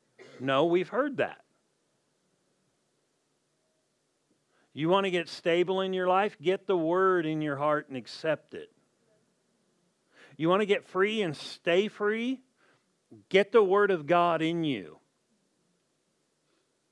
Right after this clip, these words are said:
and act on it. How often do we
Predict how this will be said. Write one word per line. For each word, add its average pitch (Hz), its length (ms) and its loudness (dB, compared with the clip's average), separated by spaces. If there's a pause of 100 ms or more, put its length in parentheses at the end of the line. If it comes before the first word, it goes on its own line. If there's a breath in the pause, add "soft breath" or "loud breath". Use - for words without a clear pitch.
(1300)
and 147 140 0
act 185 320 -2
on 98 200 -8
it. 80 140 -20 (2750)
How 185 360 0
often 180 640 0
do 156 200 0
we 147 380 -4